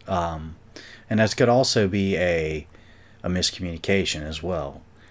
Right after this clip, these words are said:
It can be an erroneous thing to try and do in the fact that,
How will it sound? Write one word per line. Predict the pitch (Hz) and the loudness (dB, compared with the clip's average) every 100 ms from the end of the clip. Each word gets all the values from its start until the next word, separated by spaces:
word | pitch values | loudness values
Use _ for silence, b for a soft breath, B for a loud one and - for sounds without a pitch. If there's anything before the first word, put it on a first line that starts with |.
| b | b
It | - | -6
can | 101 | -2
be | 95 | 0
an | 95 | 0
erroneous | 87 101 117 104 - | 0 0 2 2 0
thing | 104 98 | 0 -2
to | |
try | 82 95 87 | -2 -2 0
and | 80 78 | -2 0
do | 95 90 82 | 0 0 -2
in | 80 76 | -4 -6
the | |
fact | - 87 82 - | -2 0 0 -2
that, | 80 76 73 | -4 -4 -6